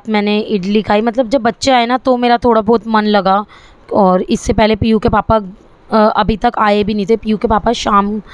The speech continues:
शाम सी को आए थे, मतलब बच्चे ट्यूशन चले गए थे उसके बाद। ऐसा है ना कि फिर, अ, पीयू के पापा के लिए मैंने सोचा चलो खाना बना देती हूँ। बच्चे वगैरह ट्यूशन चले गए थे, तीन बज-, तीन, साढ़े तीन बजे का टाइम है। मैंने फिर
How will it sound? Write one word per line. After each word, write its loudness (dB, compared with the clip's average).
शाम 2
सी -2
को 0
आए 0
थे, -2
मतलब -4
बच्चे -4
ट्यूशन -4
चले 0
गए 2
थे -2
उसके -2
बाद। -2
ऐसा 0
है 2
ना -2
कि -12
फिर, 0
अ, -2
पीयू 2
के -4
पापा -2
के -4
लिए 2
मैंने 0
सोचा -4
चलो 2
खाना 0
बना 0
देती -2
हूँ। -4
बच्चे 0
वगैरह 2
ट्यूशन -4
चले 0
गए 2
थे, -2
तीन -2
बज-, -4
तीन, -2
साढ़े 2
तीन 0
बजे 0
का -2
टाइम 0
है। -2
मैंने 0
फिर 0